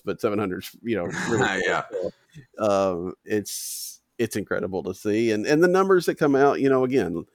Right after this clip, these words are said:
Speaker 1: some of the stuff that's, it's just remarkable of, of how he's done it. You know, he's hit off, what, four hundred and fifty-four or four hundred fifty-five pitchers now. And, um, it's, it's remarkable. So it's been fun.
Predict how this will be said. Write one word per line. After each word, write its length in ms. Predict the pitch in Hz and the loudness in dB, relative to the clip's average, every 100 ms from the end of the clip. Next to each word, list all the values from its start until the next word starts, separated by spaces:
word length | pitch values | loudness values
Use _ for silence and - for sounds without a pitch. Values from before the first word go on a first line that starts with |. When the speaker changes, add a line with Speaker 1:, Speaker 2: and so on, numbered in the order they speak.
| _ _ _ | _ _ _
Speaker 1:
some 180 | - 127 | 0 2
of 60 | |
the 80 | 123 | 0
stuff 380 | - 123 98 - - | 2 4 2 -2 -4
that's, 600 | 101 101 - - - - _ | -2 -2 -4 -8 -10 -14 _
it's 160 | 101 107 | -12 -6
just 180 | 117 113 | -4 -2
remarkable 580 | 104 107 104 95 98 | 0 0 -2 -4 -2
of, 140 | 95 - - | -2 -4 -14
of 100 | - | 0
how 200 | 101 107 | 2 2
he's 180 | 107 104 | 0 -2
done 180 | 98 | -2
it. 100 | 101 | -2
You 80 | 101 | -2
know, 100 | 98 | -4
he's 120 | 95 95 | -4 -2
hit 120 | 101 | 0
off, 180 | 101 - | 0 0
what, 200 | 104 - _ _ _ - _ | -4 -4 _ _ _ -20 _
four 160 | 113 113 | 0 2
hundred 200 | 113 107 | 2 0
and 120 | 95 | -2
fifty-four 800 | - 117 110 95 - - 113 113 104 | -2 -4 -4 -10 -8 -2 0 2 0
or 60 | |
four 240 | - 117 107 | -2 0 0
hundred 120 | 104 | 0
fifty-five 460 | - 101 113 107 - | -4 -2 0 0 0
pitchers 380 | 107 - 110 113 | -6 -6 -6 -4
now. 440 | 110 107 104 107 | -2 0 0 -2
And, 200 | 92 82 - _ _ _ - | -4 -12 -16 _ _ _ -4
um, 560 | 90 85 80 65 - _ _ _ _ | -2 0 -2 -6 -16 _ _ _ _
it's, 680 | 107 98 - - - - - _ - | -8 -6 -8 -10 -12 -18 -20 _ -10
it's 140 | 104 | -6
remarkable. 440 | 95 90 90 - - | -4 -4 -4 -10 -18
So 300 | - 92 87 - - 143 | -6 -6 -6 -14 -20 -2
it's 180 | 139 139 | 0 6
been 140 | 175 185 | 6 8
fun. 380 | 156 147 151 | 8 8 4